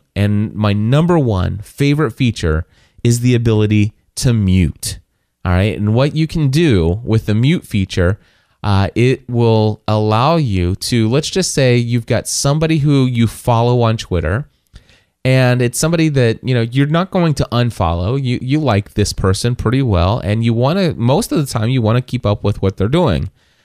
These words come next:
But oh my goodness, they are going crazy while they're at this, um, sporting event. It's just like the, they're tweeting every two minutes about the sporting event that they're at,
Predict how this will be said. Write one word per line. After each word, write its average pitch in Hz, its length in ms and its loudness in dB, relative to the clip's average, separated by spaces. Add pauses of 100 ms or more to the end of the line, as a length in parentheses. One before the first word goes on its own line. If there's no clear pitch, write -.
(280)
But 127 220 0
oh 156 280 2
my 156 200 0
goodness, 131 540 0
they 135 600 0
are 113 480 4
going 107 640 0 (420)
crazy 151 1120 -2 (320)
while 131 260 2
they're 127 160 2
at 120 140 0
this, - 320 -2 (320)
um, 101 640 0
sporting 147 500 0
event. 87 440 -4 (320)
It's 117 180 -2
just 131 220 -2
like 101 360 0
the, 143 320 2 (320)
they're 139 160 2
tweeting 131 480 -2 (100)
every 143 920 2 (440)
two 175 260 2
minutes 123 540 -2
about 107 300 -2
the 104 100 0
sporting 147 520 0
event 90 340 0
that 92 120 -4
they're 85 200 2
at, 82 260 0